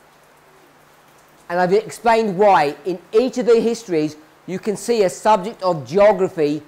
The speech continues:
going all the way through, those three.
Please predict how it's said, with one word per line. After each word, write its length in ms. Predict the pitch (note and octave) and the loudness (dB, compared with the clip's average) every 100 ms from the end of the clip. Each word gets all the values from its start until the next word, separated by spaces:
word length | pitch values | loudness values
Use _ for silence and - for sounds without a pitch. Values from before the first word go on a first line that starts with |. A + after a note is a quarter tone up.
| - _ - | -18 _ -2
going 240 | E3+ F3+ F3+ | 0 0 -2
all 220 | G3 G3 | 0 2
the 80 | F#3+ | 2
way 240 | F3+ F3 F3 | 2 2 0
through, 480 | - F3+ D3+ A#2+ F#2+ _ _ _ _ | -4 -2 -2 -2 -10 _ _ _ _
those 240 | - E3 - | -4 -4 -4
three. 420 | - G#3 F3 A#2+ | -2 0 2 -2